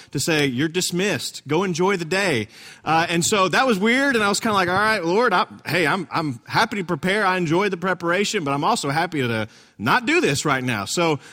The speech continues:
I said, "Lord, would you, what would you have of me?" And he said, "Go to the hospital." "O-, okay." It's not really normally what I would do on a Sunday morning, so I came down, talked to Neil, and I said, "Hey, man, uh, somebody's in the hospital. I'm gonna go visit them real quick." He's like, "Cool. Uh, enjoy yourself." Which, by the way, Neil will be back next week,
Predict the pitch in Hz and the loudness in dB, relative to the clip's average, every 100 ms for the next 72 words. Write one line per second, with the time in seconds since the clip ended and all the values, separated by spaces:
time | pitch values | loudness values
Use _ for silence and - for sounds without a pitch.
0 | - 151 165 180 180 214 202 214 185 220 | -6 -2 0 0 0 0 0 -2 -2 0
1 | 185 196 214 185 147 110 101 160 170 185 | 0 2 2 2 0 -2 -4 -4 -4 -4
2 | 151 233 185 190 - 131 95 71 _ 147 | -2 -2 0 0 -2 -6 -6 -10 _ -6
3 | 160 156 156 165 190 _ - - _ 143 | -4 -2 -2 -4 -6 _ -20 -20 _ -6
4 | 156 160 156 160 170 147 147 147 127 156 | -4 -2 -2 -2 0 0 2 0 0 0
5 | 165 139 160 151 139 151 170 160 151 151 | 0 -2 -4 -2 -2 -2 -2 -4 -6 -4
6 | 180 180 175 185 180 175 175 156 165 170 | -4 0 0 0 0 -2 -2 -4 -4 -2
7 | 156 143 170 160 165 165 - - _ 147 | -4 -4 -4 -2 -4 -6 -14 -20 _ -2
8 | 143 196 190 175 160 165 - 160 160 151 | -2 -2 -2 0 0 -2 -2 -4 -2 -2
9 | 156 147 156 156 151 165 151 151 127 - | -2 -4 -4 -4 -2 -4 -4 -4 -6 -2
10 | 139 92 - _ _ _ _ _ 113 113 | -2 -2 -8 _ _ _ _ _ -8 -6
11 | 127 127 143 120 113 113 85 - 175 180 | -4 -2 0 0 -2 -6 -8 -6 -4 0
12 | 170 160 151 127 156 143 127 127 127 123 | 0 2 0 0 -2 -2 -4 -2 -2 -2
13 | 117 - 117 101 - | -8 -4 -4 -4 -8